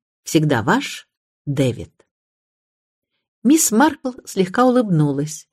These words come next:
потом обдумала присланные сведения. Миссис МакГилликади определенно говорила, что в том вагоне не было коридора.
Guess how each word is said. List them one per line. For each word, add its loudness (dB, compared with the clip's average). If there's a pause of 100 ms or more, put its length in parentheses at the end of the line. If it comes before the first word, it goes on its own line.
(300)
потом 2
обдумала 4
присланные 2
сведения. -4 (540)
Миссис 2 (120)
МакГилликади 2 (260)
определенно 4
говорила, 4
что -2
в -8
том 4
вагоне 2
не 2
было 2
коридора. -4